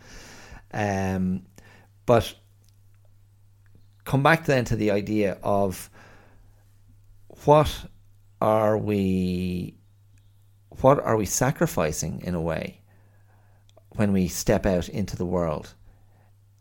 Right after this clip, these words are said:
I mean, I suppose you could argue there's, there's safety. There's,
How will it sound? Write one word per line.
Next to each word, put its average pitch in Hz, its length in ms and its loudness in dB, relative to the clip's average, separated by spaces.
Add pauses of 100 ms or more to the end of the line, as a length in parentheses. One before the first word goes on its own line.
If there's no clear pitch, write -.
(160)
I 98 40 -4
mean, 92 140 0
I 87 40 -2
suppose 92 580 0
you 87 60 -8
could 82 160 -8
argue 80 460 -4 (100)
there's, 78 560 -6 (540)
there's 78 360 -6
safety. - 640 -4 (840)
There's, 87 600 0